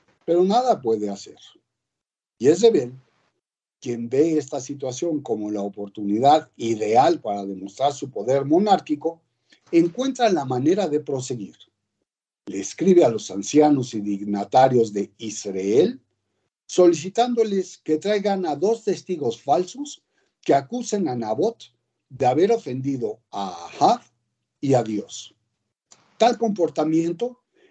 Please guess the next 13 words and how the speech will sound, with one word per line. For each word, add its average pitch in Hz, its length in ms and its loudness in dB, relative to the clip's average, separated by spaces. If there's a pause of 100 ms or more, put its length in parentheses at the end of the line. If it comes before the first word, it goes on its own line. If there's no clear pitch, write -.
(100)
es 190 180 4
penado 196 560 2
como 123 260 -4
traición. 196 640 -6 (580)
Así 123 280 -2
es 185 140 2
que 139 160 2
Nabot 131 420 2
es 147 140 -4
condenado 120 640 -2
a 104 60 -8
muerte 151 440 -2
por 117 240 -2